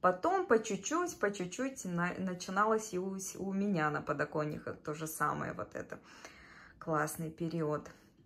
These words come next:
Так что надеюсь, что ещё увидимся. Очень надеюсь, я себя, ну, щас посмотрю <laughs> и посмотрю, как меня слышно на русском. <laughs> Как-то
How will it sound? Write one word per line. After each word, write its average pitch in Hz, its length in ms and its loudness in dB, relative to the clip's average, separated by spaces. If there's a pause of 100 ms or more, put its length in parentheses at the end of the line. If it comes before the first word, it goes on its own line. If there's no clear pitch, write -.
(960)
Так 208 200 -4
что - 180 -6
надеюсь, 185 500 2
что 202 360 -4 (260)
ещё 180 300 -4
увидимся. 170 680 -4 (760)
Очень 254 420 6
надеюсь, 180 680 2
я 202 440 8
себя, 185 640 2
ну, 190 180 -2
щас 180 240 0
посмотрю 277 580 6
<laughs> 220 400 2
и 214 340 0 (720)
посмотрю, - 420 0
как - 260 4
меня 208 300 2
слышно 269 480 4
на 196 180 4
русском. 190 500 -4 (760)
<laughs> 220 680 -6
Как-то - 360 -6